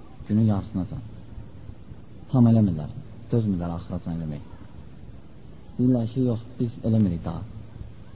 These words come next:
istəmirik pulu. Sonra gəlirlər axır, o kişi gedib başqalarını tutur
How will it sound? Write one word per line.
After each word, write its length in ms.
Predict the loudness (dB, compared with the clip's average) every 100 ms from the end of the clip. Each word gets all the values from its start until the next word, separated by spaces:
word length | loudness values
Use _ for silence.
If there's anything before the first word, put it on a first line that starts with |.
| -14
istəmirik 440 | -10 4 4 4 0
pulu. 220 | -4 -4 -8 -12 -12 -14 -14 -14 -14 -16 -16 -16 -16 -16 -14 -14 -6
Sonra 360 | -2 2 2 -2 -8 -12 -14 -16 -16 -16
gəlirlər 400 | 2 6 8 6 4
axır, 400 | 0 0 -6 -6 -4
o 120 | -4
kişi 240 | -6 -6 0
gedib 220 | 0 2
başqalarını 460 | -2 0 0 2 0
tutur 300 | -4 -10